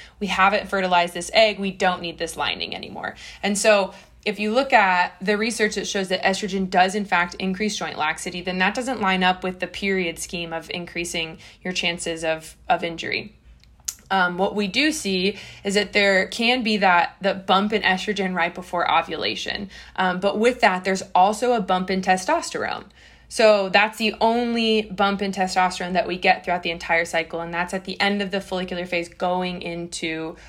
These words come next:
ovulation. So with that, you know, we've got this estrogen that can help our strength output, can help our, our power output,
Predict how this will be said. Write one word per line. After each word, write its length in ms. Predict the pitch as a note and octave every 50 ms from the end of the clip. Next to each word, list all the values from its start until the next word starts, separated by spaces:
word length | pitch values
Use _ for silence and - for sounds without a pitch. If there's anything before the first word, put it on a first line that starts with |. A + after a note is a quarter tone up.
| - - - - -
ovulation. 680 | E3 F3 E3+ E3 D3+ C#3 - - - - - - - G3 - - - - -
So 200 | - B3+ A#3+ B3
with 200 | A#3+ A3+ A3+ -
that, 440 | D#4+ D#4 - G#3 F#3+ F#3 - -
you 80 | - A3+ G#3
know, 80 | G3+
we've 160 | G3 G3 F#3+ -
got 240 | A#3 G#3+ A3 -
this 160 | - B3+ - A3
estrogen 540 | F#3+ G3+ G3 - - G#3+ G#3 G#3 G3 G3
that 120 | F#3 F3+ F3+
can 120 | - F#3+
help 280 | - - - G#3+ G#3+ A3+
our 120 | A3 A3
strength 340 | A3 - G#3 G3 F#3+ F#3+ F#3+
output, 420 | F3+ - - - - G3+ G3 F#3
can 140 | - G3+ F#3+
help 200 | F#3 F#3+ F#3+ -
our, 240 | G#3 G3 F#3+ F#3 - - - - - - _
our 160 | - G3 G3+
power 400 | - - G#3 F#3 F#3 F#3 F#3 F#3
output, 540 | F3 F3 E3+ E3+ - - G3 F#3 F#3 F#3